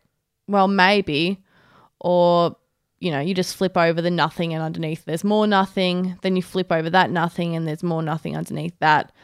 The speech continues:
So you just keep flipping over nothings all your life because you keep thinking that under all that nothing, there's gotta be something, but all you find is nothing. And I found that very relatable. <laughs>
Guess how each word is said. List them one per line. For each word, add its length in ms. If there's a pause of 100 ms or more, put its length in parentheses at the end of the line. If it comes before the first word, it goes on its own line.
(160)
So 140
you 60
just 160
keep 200
flipping 420
over 180
nothings 560
all 180
your 160
life 380
because 220
you 100
keep 260
thinking 280
that 120
under 220
all 220
that 140
nothing, 500 (260)
there's 140
gotta 200
be 100
something, 540 (280)
but 80
all 120
you 80
find 240
is 140
nothing. 440 (480)
And 100
I 80
found 200
that 100
very 240
relatable. 480
<laughs> 60